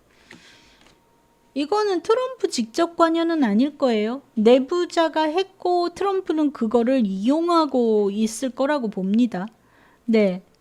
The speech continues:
펜터클의 구 번이거든요. 거기에다가 소드의 팔 번, 완즈의 구 번. 요거는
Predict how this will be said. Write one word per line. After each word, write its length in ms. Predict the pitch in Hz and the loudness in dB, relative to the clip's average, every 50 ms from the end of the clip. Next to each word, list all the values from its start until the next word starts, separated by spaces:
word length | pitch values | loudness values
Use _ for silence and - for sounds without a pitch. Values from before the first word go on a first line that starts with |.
| _ _ _ _ _ _ | _ _ _ _ _ _
펜터클의 720 | - - - 453 453 - - 427 - - 262 233 208 - | -12 -8 -6 -6 -2 -2 -4 -2 -2 -2 -2 -2 -2 -4
구 280 | - - - 233 226 226 | -10 -10 -8 -6 -6 -2
번이거든요. 800 | 240 302 330 330 294 254 220 196 190 190 190 190 233 302 381 403 - _ _ | -2 -2 0 0 -2 -2 -4 -4 -6 -6 -6 -4 -4 -6 -6 -12 -16 _ _
거기에다가 1160 | - 247 233 226 233 247 233 226 214 220 208 208 214 196 196 196 190 190 190 185 185 190 190 196 | -6 -4 -4 -2 -2 -2 -2 -2 -2 -4 -4 -4 -6 -6 -4 -6 -6 -8 -8 -8 -8 -8 -8 -8
소드의 720 | - - - - 392 403 381 - 381 349 311 285 254 - | -10 -10 -6 -4 -4 -4 -2 -2 0 0 0 0 -2 -4
팔 460 | - - 381 370 370 359 349 349 349 | -6 -4 -2 0 0 0 -2 -4 -4
번, 300 | - 226 202 190 185 180 | -4 -4 -4 -4 -4 -6
완즈의 640 | 185 208 226 254 269 269 277 247 - 220 190 185 180 | -4 -2 -2 0 0 0 0 -2 -2 -2 -4 -4 -6
구 180 | - - 214 202 | -10 -10 -12 -8
번. 280 | 202 196 180 170 165 165 - - _ _ - - - - - - - - - _ _ - | -6 -6 -6 -6 -8 -12 -16 -20 _ _ -20 -20 -20 -20 -20 -20 -20 -20 -20 _ _ -2
요거는 960 | 262 294 294 294 370 370 349 349 349 349 349 349 339 294 226 196 175 170 180 | -2 -2 0 -2 -2 -2 0 0 2 2 2 2 2 2 2 0 -2 -4 -10